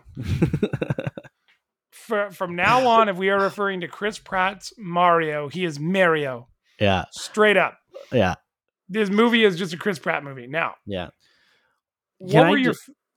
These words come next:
Speaker 2: sorry.
Speaker 1: Hold on. I just wanna touch base on something that happened the other week. Some friends came over and we played Mario Party.
Speaker 2: Good. You played the
Speaker 1: Uh,
Speaker 2: real Mario. Good for you.
Speaker 1: Yeah, we played Mario Party. I was Luigi. I always play Luigi. But, um, for
Speaker 2: So you like
Speaker 1: some
Speaker 2: to cheat.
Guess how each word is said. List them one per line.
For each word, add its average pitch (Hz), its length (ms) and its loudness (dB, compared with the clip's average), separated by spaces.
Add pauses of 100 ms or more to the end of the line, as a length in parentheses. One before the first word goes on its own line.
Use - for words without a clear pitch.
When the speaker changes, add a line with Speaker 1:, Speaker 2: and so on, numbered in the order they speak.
(100)
Speaker 2:
sorry. 147 220 -6
Speaker 1:
Hold 131 180 6
on. 107 260 -2
I 131 140 2
just 160 180 0
wanna 147 240 4
touch - 320 -2
base 110 240 0
on 104 100 -2
something 135 220 2
that 117 100 2
happened 107 300 0
the 98 80 -2
other 90 180 0
week. 87 320 -4 (200)
Some 139 200 -4
friends 151 260 2
came 123 240 2
over 107 280 2
and 101 80 0
we 98 80 -2
played 101 300 -2
Mario 92 320 -2
Party. 78 380 -12 (540)
Speaker 2:
Good. 208 200 -2
You 151 80 -8
played 101 180 4
the 101 100 4
Speaker 1:
Uh, 165 40 0
Speaker 2:
real 190 240 2
Mario. 175 440 2
Good 151 240 -8
for 185 80 -12
you. 180 120 -4
Speaker 1:
Yeah, 107 180 -2
we 107 140 -8
played 139 260 -2
Mario 123 300 0
Party. 95 360 -6
I 139 140 2
was 127 140 2
Luigi. 92 400 -4
I 101 100 0
always 90 180 -4
play 85 140 -10
Luigi. 80 420 -14
But, 90 200 -6 (600)
um, 110 540 0 (260)
for - 120 -2
Speaker 2:
So 180 60 2
you - 60 4
like 175 40 6
Speaker 1:
some 214 100 2
Speaker 2:
to 165 100 0
cheat. 131 40 4